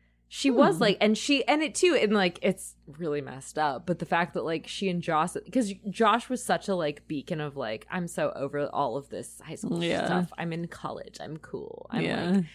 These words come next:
Speaker 1: the cool smart guy who's, like, listening to Dave Matthews and, like, going
Speaker 2: Mm-hmm.
Speaker 1: to protests and stuff," was really, to me, even at ten, like, a very, like, "Oh my God, there is a thing after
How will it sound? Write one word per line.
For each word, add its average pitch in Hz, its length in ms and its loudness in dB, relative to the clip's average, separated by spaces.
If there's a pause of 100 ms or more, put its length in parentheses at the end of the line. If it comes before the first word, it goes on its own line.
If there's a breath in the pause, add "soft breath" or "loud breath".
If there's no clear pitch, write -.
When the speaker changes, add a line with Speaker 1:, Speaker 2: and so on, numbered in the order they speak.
(140 loud breath)
Speaker 1:
the 220 80 2
cool 220 180 0
smart 170 320 -4
guy 98 320 -4
who's, 160 180 -8
like, 131 220 -8
listening 151 340 -8
to - 80 -8
Dave 160 120 -8
Matthews - 520 -12
and, 156 120 -10
like, 143 160 -10
going 175 200 -2
Speaker 2:
Mm-hmm. 175 100 -4
Speaker 1:
to 165 40 -4
protests 165 500 -6
and - 140 -10
stuff," 113 300 -8 (400 loud breath)
was 208 260 4
really, 196 440 2
to 196 120 -6
me, 196 140 2
even 220 260 0
at 294 100 -6
ten, 160 600 -2 (320 soft breath)
like, 196 160 2
a 196 80 4
very, 170 340 2
like, 160 300 -2 (100)
"Oh 170 100 -6
my 147 140 -10
God, 143 320 -6
there 151 140 -2
is 151 280 -2
a 156 60 -2
thing 147 460 -8
after 123 840 -4